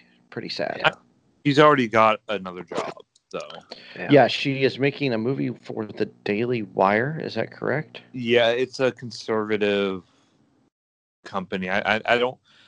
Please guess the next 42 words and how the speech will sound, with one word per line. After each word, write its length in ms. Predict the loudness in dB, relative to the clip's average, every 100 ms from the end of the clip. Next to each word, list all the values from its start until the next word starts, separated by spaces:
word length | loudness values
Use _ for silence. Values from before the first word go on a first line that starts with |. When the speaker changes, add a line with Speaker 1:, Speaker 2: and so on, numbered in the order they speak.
| -12 -4
Speaker 3:
I 80 | 0
know 180 | 0
they're 180 | 0 0
like, 320 | 0 0 -2
uh, 280 | -4 -2 -4
they 100 | -4 -6
got, 140 | -4
like, 200 | -4 -6 _
t-, 160 | -20 -18 -18 -16 -8
uh, 200 | -6 -6 -12
Shapiro, 800 | -20 -18 -8 -4 -2 -4 -6 -10 -18 -12
uh, 240 | -10 -10 -12 _ -20
and 160 | -20 _
some 140 | -12
other 140 | -12
people. 240 | -12 -6 -2
Speaker 1:
Yeah, 100 | 0
Ben 220 | 2 0
Shapiro, 520 | 0 -2 2 4 4
right. 300 | 2 -2 -6 -12 _ _ _ _ _ _
Speaker 3:
Um, 300 | -2 -2 -2
it's, 160 | -2 2
like, 120 | 2
ran 340 | 2 0 0 0
by 140 | -2
Ben 200 | -4 -14
Shapiro, 440 | -16 -14 -12 -10 -12
I 40 |
think. 220 | -16 -14
I 60 | -4
think 140 | -4
it's 100 | -2
actually 260 | -2 -2 -6
his 120 | -10
company. 500 | -14 -14 -14 -20 -20 _ _ _ _ _ _ _
Um, 160 | 0 2
Speaker 1:
Yes. 320 | 0 -2 -8 _ _ 0
Speaker 3:
but 120 | 4
it's 140 | 4 2
like 140 | -2
a 20 |
con-, 260 | -4 -14